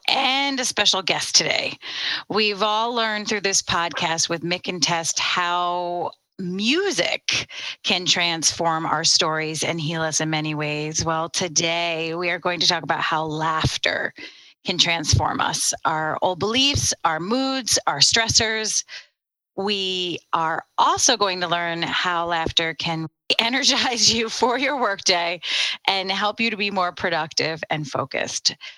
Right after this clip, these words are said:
Our guest is not only going to share his stories of how he survived and thrived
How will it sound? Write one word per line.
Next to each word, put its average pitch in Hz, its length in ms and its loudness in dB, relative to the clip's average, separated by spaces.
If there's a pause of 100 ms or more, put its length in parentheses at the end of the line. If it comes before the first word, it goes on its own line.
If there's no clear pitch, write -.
(300)
Our 226 180 0
guest 208 420 -2
is 170 120 -2
not 175 180 0
only 180 240 -2
going 170 240 -2
to 160 60 4
share 160 280 4
his 165 200 -4
stories 156 440 -2
of 147 120 -4
how 147 180 0
he 339 400 -2
survived - 800 0 (100)
and 180 240 -4
thrived - 540 -2